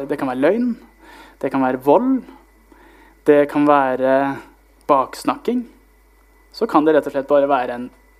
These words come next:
tanke som jeg tenker om noen andre som kanskje ikke er så fint å tenke. Eh, og i bunn og grunn så handler synd om, det handler om den egoismen som jeg kjenner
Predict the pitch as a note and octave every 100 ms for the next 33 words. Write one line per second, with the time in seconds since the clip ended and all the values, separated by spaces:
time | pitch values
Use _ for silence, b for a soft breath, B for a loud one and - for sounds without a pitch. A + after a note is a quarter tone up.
0 | _ _ _ _ _ - - D3+ A2+ -
1 | - F#3 - D3 C#3 - C#3+ A#2 - -
2 | C3 C3 C#3 C#3+ C3+ C3+ B2+ B2+ C#3+ C3+
3 | C3 C3 B2 B2 - - - C#3+ C3 D3+
4 | D#3 D3 C#3 F3+ A3+ B B B B B
5 | B B B B B _ _ _ _ _
6 | - C#3+ C3+ C3+ C3 C#3+ D#3+ _ _ _
7 | - D3+ D#3 C#3+ D3 D3 C#3 D3+ D3 F3
8 | D3 B2 A#2+ B2+ - - - D3 E3+ F#3+
9 | C#3+ C#3+ F#3 D3 C3 B2+ A#2+ B2 B2+ B2
10 | C3+ C#3 C#3 B2 - - - C#3+ D3+ D3
11 | D3 C3 B2+ C#3+ A#2+ A#2+